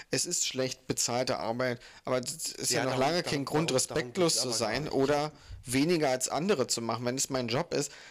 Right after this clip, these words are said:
Speaker 1: da gehört auch am Ende ein bisschen Denken dazu und das ist für mich immer kollegial zu sein. Also,
Speaker 2: Na,
Speaker 1: ich
Speaker 2: erstmal,
Speaker 1: bin
Speaker 2: erstmal
Speaker 1: ja nicht
Speaker 2: das
Speaker 1: nur
Speaker 2: ist
Speaker 1: f-, ich bin ja nicht für den Arbeitgeber auf Arbeit,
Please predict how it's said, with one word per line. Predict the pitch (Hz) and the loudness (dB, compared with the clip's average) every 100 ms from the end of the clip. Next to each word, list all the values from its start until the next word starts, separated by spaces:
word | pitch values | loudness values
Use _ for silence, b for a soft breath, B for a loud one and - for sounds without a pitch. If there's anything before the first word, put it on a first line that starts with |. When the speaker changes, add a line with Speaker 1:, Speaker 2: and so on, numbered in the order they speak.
| B _ | B _
Speaker 1:
da | 139 | -2
gehört | 131 127 131 - | 0 0 0 0
auch | 143 | -2
am | - 131 | -2 -2
Ende | 135 175 | 0 0
ein | 143 | 0
bisschen | - 156 120 | -2 -2 -2
Denken | 127 - 147 | -4 -4 -2
dazu | 123 - | -2 -2
und | 135 | -2
das | 123 - | -2 -4
ist | 139 - | -4 -4
für | 135 | -2
mich | 127 135 | -4 -4
immer | 139 127 | -4 -4
kollegial | - 139 135 - 131 123 156 185 | 0 2 2 0 -2 0 0 -4
zu | - | -4
sein. | 113 110 101 104 | -2 -2 -2 -4
Also, | 113 117 113 _ | -6 -6 -10 _
Speaker 2:
Na, | 113 113 | -10 -6
Speaker 1:
ich | 117 | -6
Speaker 2:
erstmal, | 127 139 | -6 -8
Speaker 1:
bin | - | -6
Speaker 2:
erstmal | 117 160 | -2 0
Speaker 1:
ja | 147 | 0
nicht | 151 170 | 0 2
Speaker 2:
das | |
Speaker 1:
nur | 151 | 0
Speaker 2:
ist | 151 | 0
Speaker 1:
f-, | - - | -4 -8
ich | 127 | -4
bin | 156 | 0
ja | 147 | 2
nicht | 143 | 0
für | - | 0
den | 123 - | -2 -2
Arbeitgeber | 139 185 - 123 127 | -2 -2 -2 0 2
auf | 127 | 2
Arbeit, | 85 120 147 175 | 0 0 -2 -6